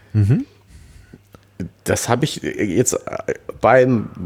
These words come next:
Speaker 2: als du es vorgelesen hast, auch gedacht.
Speaker 1: Aha.
Speaker 2: Wenn, was ist, wenn er jetzt,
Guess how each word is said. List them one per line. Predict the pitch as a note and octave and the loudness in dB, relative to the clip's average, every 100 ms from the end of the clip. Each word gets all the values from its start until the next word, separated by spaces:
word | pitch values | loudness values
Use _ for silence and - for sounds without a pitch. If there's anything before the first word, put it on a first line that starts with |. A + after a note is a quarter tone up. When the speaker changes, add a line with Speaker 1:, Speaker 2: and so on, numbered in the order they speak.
| - | -2
Speaker 2:
als | A#2 A2 | 0 0
du | - F#3 | 0 0
es | - | 0
vorgelesen | - G3+ C3+ G#2 A2+ A#2+ | 2 2 4 4 4 4
hast, | C#3+ - - | 0 0 2
auch | E3 - - _ _ | 2 2 -14 _ _
gedacht. | - F#2+ G#2 - - - - | -2 2 0 0 -6 -10 -6
Speaker 1:
Aha. | - F2+ F2+ D#3 - _ - - - - - G2+ - | 0 4 4 2 -4 _ -20 -20 -20 -14 -12 -12 -10
Speaker 2:
Wenn, | F2 F2 G#2 A#2 - | -10 2 4 4 0
was | - G2 G2 B2+ - - - E2 - - - - - - - | -4 -2 0 0 -2 -8 -8 -8 -8 -14 -16 -18 -20 -20 2
ist, | C#3 D3 - | 2 2 0
wenn | A#2 A#2 | 2 4
er | A#2+ G2+ | 4 6
jetzt, | G2 D3+ E3+ - - | 6 4 0 -8 -12